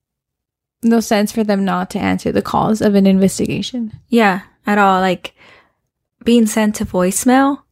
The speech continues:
Speaker 1: Yeah.
Speaker 2: Like,
Speaker 1: While you're waiting?
Speaker 2: Yeah. While your, like, loved one is missing. And on April twenty-seventh, the family went to search by themselves,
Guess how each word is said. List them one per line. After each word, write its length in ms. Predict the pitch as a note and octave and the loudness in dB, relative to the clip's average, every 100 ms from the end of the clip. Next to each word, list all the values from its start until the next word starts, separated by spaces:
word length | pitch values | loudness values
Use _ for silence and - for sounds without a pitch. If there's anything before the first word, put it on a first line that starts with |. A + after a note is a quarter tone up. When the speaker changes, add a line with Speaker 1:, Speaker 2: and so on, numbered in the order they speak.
| _ _ _ _ | _ _ _ _
Speaker 1:
Yeah. 540 | B3 C4+ C4 G#3 G#3 G3+ - _ _ _ _ _ | 0 2 4 4 4 0 -6 _ _ _ _ _
Speaker 2:
Like, 100 | G#3+ | 0
Speaker 1:
While 100 | A#3 | 2
you're 200 | A#3 A#3 | 4 2
waiting? 520 | G3 F#3 F#3+ A3+ D4+ | 2 0 2 2 0
Speaker 2:
Yeah. 440 | A#3+ G#3+ G#3+ D#3+ F#3 _ - | -2 -2 0 -2 -6 _ -4
While 200 | G3 G3 | 0 0
your, 200 | F#3+ G3+ | 0 0
like, 180 | F#3 | 0
loved 420 | F#3 F#3 F3+ F3+ G#3+ | -2 0 0 0 -2
one 300 | G3+ G3 G3 | 0 2 2
is 240 | F3+ - | -2 -2
missing. 640 | F3 F3 - G#3+ A#3 C4+ - _ _ - - | 0 0 0 2 4 2 -2 _ _ -16 -2
And 300 | G#3+ G3+ G3 | 0 2 0
on 180 | G#3 G3+ | -2 0
April 280 | G#3 G#3 A#3 | -2 0 -2
twenty-seventh, 680 | A#3+ B3 B3 A3 F#3+ G3 G3+ | 2 0 0 0 2 0 -2
the 80 | |
family 400 | G3+ G3+ G#3 G3+ | -2 0 2 2
went 340 | G#3+ F#3+ F3+ G3+ | 2 0 -2 -6
to 120 | - | -10
search 400 | - G3 F#3 - | -8 -4 -4 -2
by 120 | G3 | 0
themselves, 640 | G#3 G#3+ - F#3 F3 F#3 | 0 0 -2 -2 -2 -4